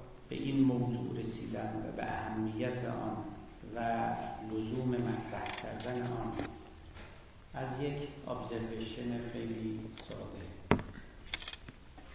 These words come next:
این ابزرویشن بسیار ساده که اکنون بدل به یک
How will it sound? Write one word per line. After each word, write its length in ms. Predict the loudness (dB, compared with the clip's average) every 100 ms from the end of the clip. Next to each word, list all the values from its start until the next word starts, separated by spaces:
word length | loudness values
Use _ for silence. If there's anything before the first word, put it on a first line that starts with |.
| -14 -6
این 180 | -4
ابزرویشن 880 | -2 -2 -2 -2 -4 -4 -4 -4 -2
بسیار 400 | -2 -2 -2 -2 -2 -4
ساده 600 | 6 6 6 0 0 -2 -4 6 10 10 8
که 420 | 2 4 4 0 -2 -4
اکنون 540 | 12 12 12 8 8 0 -4 -8 -12 -4 0
بدل 260 | 4 4
به 200 | 4 4
یک 320 | 2 2 0